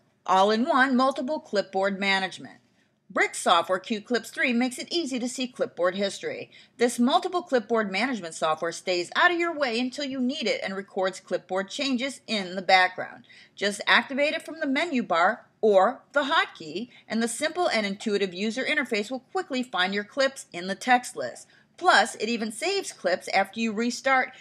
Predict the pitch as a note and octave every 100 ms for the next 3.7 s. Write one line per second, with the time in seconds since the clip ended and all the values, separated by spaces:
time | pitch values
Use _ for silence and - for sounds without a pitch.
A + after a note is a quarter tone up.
0 | - - - - D4 E4 F4 F4 - C4+
1 | C4 - A#3+ A3 G#3+ A3 - - G#3+ D3+
2 | D3 - F#3 F3 E3 F3 F#3 G3+ _ -
3 | F4+ - - D4+ A#3 F#3 G#3